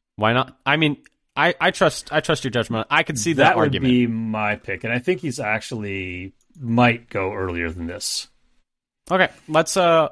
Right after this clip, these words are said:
Speaker 1: let's go with, uh, uh, let's go with him then out of, uh, Arizona State, and then we'll have kind of shored up some of the D line depth because they're still b-, probably gonna have an udfa there as well.
Speaker 2: Right. I think
Speaker 1: All
Speaker 2: they're
Speaker 1: right.
Speaker 2: I don't,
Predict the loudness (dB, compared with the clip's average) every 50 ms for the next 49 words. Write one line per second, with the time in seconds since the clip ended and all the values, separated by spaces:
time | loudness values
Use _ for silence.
0 | -2 -2 -2 -2 0 2 2 4 4 4 2 2 2 2 4 4 4 2 0 -2
1 | -6 -12 _ _ _ _ _ _ _ _ _ _ _ -20 -14 -4 0 0 2 2
2 | 2 2 0 0 0 0 -2 -2 -4 -6 -8 _ _ _ -14 -10 -4 -2 -2 -2
3 | 0 -2 -2 -2 0 0 0 0 0 -2 -4 -4 -4 -2 -2 -2 -2 0 0 0
4 | 0 0 0 -2 -2 -2 -4 -4 -4 -4 -2 -2 -2 -2 -4 _ _ _ _ _
5 | _ _ _ _ _ _ _ -6 -4 -4 -2 0 2 2 2 2 2 0 0 0
6 | -2 -2 -2 0 0 0 -2 -2 -2 0 2 4 4 2 2 0 0 0 2 2
7 | 2 0 0 0 0 2 2 0 0 0 -2 -2 -2 -4 -10 -12 -8 -4 -2 -2
8 | -2 -4 -6 -8 -10 -12 -14 _ _ _ _ _ _ _ _ _ _ _ _ _
9 | _ _ 2 4 4 4 2 4 4 4 4 6 2 2 4 4 4 4 4 2
10 | 2 2 0 0 0 0 -2 -2 -2 -4 -6 -4 -4 -6 -8 -10 -10 -10 -8 -8
11 | -8 -10 -14 _ _ _ _ _ _ _ _ _ _ _ _ _ _ _ _ _
12 | _ _ _ _ _ _ -4 0 0 0 0 -2 -6 -10 -12 -16 -20 -20 -20 -20
13 | -20 -20 -8 -6 -4 -2 -2 0 2 4 4 4 2 2 4 4 4 4 4 0